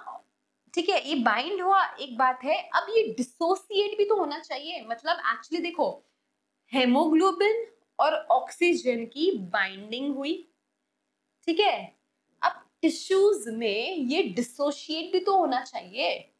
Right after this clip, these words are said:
है ना? तो ये कब dissociate होगा?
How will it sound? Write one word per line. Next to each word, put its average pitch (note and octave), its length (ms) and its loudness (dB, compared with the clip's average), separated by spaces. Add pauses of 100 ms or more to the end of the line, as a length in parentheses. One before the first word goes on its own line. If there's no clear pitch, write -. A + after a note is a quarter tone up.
(500)
है C4 80 4
ना? E4 360 0 (120)
तो F4+ 100 -4
ये D4+ 360 0
कब G4 260 0 (160)
dissociate C#4 840 0
होगा? B3+ 460 0